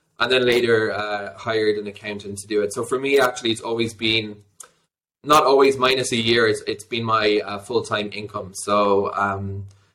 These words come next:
yeah, there weren't really any, um, difficulties. You know, most Atzma'im will be asked for a Hatzarat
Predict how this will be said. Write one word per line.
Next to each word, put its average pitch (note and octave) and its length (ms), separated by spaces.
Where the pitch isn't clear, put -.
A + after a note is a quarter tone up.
yeah, C#3 240
there C#3+ 140
weren't G#3 220
really G3 360
any, D#3 320
um, B2 220
difficulties. C3+ 800
You B2 140
know, A#2 80
most C3+ 440
Atzma'im B2 840
will A#2 180
be A2 180
asked A2 300
for - 300
a G#2+ 180
Hatzarat A2 560